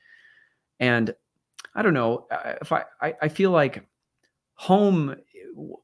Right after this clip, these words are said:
it's just such an interesting, like, home is an experience, isn't it? A-, at the end of the day.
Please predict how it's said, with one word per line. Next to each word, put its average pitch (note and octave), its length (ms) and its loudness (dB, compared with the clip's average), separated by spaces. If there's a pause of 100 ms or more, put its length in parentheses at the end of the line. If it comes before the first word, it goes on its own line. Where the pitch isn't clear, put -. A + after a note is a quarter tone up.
(540)
it's D#3 120 -2
just - 160 0
such B3 180 0
an E3+ 100 2
interesting, D#3+ 500 -2
like, C3+ 140 0
home A#3 360 4
is C#3+ 120 4
an B2+ 80 2
experience, G#2 960 0
isn't A#2+ 240 -2
it? C#2+ 160 -12 (340)
A-, A#2+ 220 -2
at C3+ 100 0
the C3 120 2
end A#2+ 120 0
of G#2+ 60 -2
the G#2+ 80 -4
day. F#2 340 -4